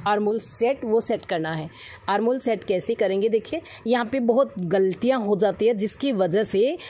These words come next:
blouse ख़राब होते हैं। तो इस चीज़ को ध्यान रखना बहुत ज़रूरी है। आगे का आर्महोल ये देखिए यहाँ पे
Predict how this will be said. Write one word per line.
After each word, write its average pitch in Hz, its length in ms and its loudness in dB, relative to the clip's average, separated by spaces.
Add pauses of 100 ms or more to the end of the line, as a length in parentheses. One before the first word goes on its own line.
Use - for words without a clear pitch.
(160)
blouse 214 360 2
ख़राब 170 380 -2
होते 180 260 -2
हैं। 160 220 -2 (280)
तो 277 160 0 (100)
इस 294 180 -2
चीज़ 320 240 -4
को 311 160 4
ध्यान 202 320 0
रखना 233 220 2 (120)
बहुत 208 280 2
ज़रूरी 208 300 4
है। 294 140 -2 (320)
आगे 220 280 0
का 262 140 0
आर्महोल 220 520 0
ये 196 140 4
देखिए 175 280 -2
यहाँ 185 240 0
पे 277 200 -2